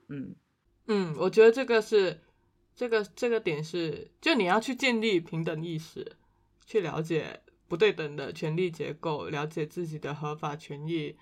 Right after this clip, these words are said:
Speaker 2: 了解自己可以用哪些手段去诉诸法律手段或者是合法方式。就可能扎实的知识会让你的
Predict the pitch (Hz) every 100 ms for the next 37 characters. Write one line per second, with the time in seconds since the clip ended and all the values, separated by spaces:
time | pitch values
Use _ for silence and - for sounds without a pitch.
0 | _ - 147 165 160 170 170 160 160 160
1 | 151 175 165 - 151 160 160 139 175 170
2 | 165 165 151 - - 214 180 165 156 156
3 | 151 - - 143 180 185 143 190 185 -
4 | - 160 147 165 160 143 147 156 143 147
5 | - 156 - _ _ _ - 262 226 160
6 | 170 180 190 208 - 156 - 180 180 165
7 | 165 196 185 160 143 - -